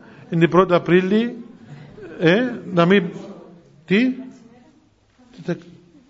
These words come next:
είναι, είναι πρώτη Απρίλη; Ναι, οπότε πάλι δεν μπορούμε να έρθουμε, να μην πείτε κανένα ψέμα. Οκτώ Απρίλη, παιδιά, οκτώ Απριλίου μόνο μπορούμε να ξαναβρεθούμε εδώ.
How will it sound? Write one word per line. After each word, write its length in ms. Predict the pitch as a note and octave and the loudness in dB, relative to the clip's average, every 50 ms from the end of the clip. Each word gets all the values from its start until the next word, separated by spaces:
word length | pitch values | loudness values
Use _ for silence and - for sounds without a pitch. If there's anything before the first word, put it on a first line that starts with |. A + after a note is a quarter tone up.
| _ - G3+ | _ -12 -6
είναι, 220 | D#3+ E3 F#3+ G3 F#3+ | -4 -4 -4 -2 -2
είναι 180 | F3 F3 F#3+ F3+ | -2 -2 -2 0
πρώτη 180 | G3+ G#3 G#3+ | 0 0 0
Απρίλη; 480 | A3+ A3 B3 C4+ C#4+ C#4 A#3+ F#3 D#3 C3+ - - - - - - - - - - - - - - - - - - - - - - A#3+ | 2 2 2 2 2 2 0 -2 -2 -4 -8 -16 -20 -20 -20 -18 -16 -14 -14 -12 -12 -12 -12 -12 -12 -12 -12 -14 -14 -12 -8 -2 2
Ναι, 180 | A#3+ G#3+ F#3+ F#3+ | 2 2 4 4
οπότε 460 | G3+ F#3+ - - C4 C4 C4+ C4 B3+ A#3+ A3+ G#3 - - - - - - - - - - | 2 2 2 2 2 2 4 4 2 2 -2 -6 -10 -12 -16 -20 -20 -20 -20 -20 0 4
πάλι 240 | G#3+ A3 G#3+ G3+ F#3+ | 4 4 4 4 2
δεν 140 | F3 E3+ | 0 0
μπορούμε 280 | D3+ D3+ D3 D3+ C#3+ C#3+ | 2 2 2 2 4 2
να 60 | C#3 | 2
έρθουμε, 320 | C3+ B2 - C3+ A#2+ C3 D3 | 2 0 -2 -4 -4 0 0
να 60 | D#3+ | 0
μην 100 | E3+ E3+ | 2 2
πείτε 120 | E3+ D3+ | 2 2
κανένα 200 | C#3+ C#3 C3 A#2+ | 2 4 4 2
ψέμα. 360 | - - - A#2 G#2+ A2 G#2+ - - - - - - - - - | 2 0 -2 -2 -2 -4 -6 -10 -14 -20 -20 -20 -20 -20 -2 4
Οκτώ 320 | - F3 E3 - - A#3+ A#3+ | 4 4 4 4 2 2 4
Απρίλη, 640 | A#3 A3 A#3 - A#3+ A#3+ G#3+ F3+ E3+ D#3+ A#2+ A2 - - - - - - - - - - - - - - - - | 4 4 4 0 -4 -2 0 2 2 2 0 0 -4 -10 -14 -18 -18 -20 -20 -20 -20 -20 -20 -20 -20 -16 -6 -2
παιδιά, 320 | F3 D#3+ D3 D#3+ E3+ E3 | -2 0 2 4 4 4
οκτώ 260 | - D#3+ - - A#3 | 4 2 2 4 4
Απριλίου 440 | A3 A3+ G3 G3+ G3 G3+ A#3+ A#3+ G#3+ | 4 4 2 0 2 2 2 2 4
μόνο 220 | G3+ G#3+ G3+ G3 | 4 4 4 4
μπορούμε 340 | F3+ E3 D#3+ D#3 D#3+ D#3+ D#3+ | 2 2 2 2 2 2 2
να 140 | D#3 D#3 D3 | 2 0 0
ξαναβρεθούμε 640 | D3 - D3+ D3+ D3 C3+ C3+ C3+ C#3 - D3 C#3 C3 | -2 -4 -4 -2 -2 0 0 -2 -2 -4 -4 -2 -2
εδώ. 260 | B2 B2 A#2 A2 | -2 -2 -2 -4